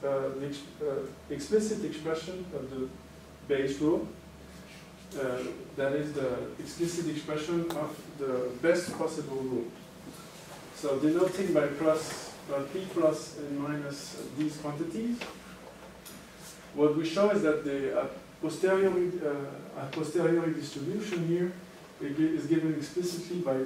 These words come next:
P plus over P minus exponential minus Xi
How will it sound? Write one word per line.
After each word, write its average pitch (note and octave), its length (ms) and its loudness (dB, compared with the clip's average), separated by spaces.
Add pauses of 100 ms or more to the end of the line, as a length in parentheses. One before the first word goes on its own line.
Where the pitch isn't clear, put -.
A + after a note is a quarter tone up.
(100)
P F#3 180 -2
plus D#3+ 320 2
over C3 300 -2 (140)
P E3 100 -4
minus C#3+ 680 -4 (220)
exponential C#3+ 760 -4
minus D3 460 -4 (100)
Xi F#3+ 360 -4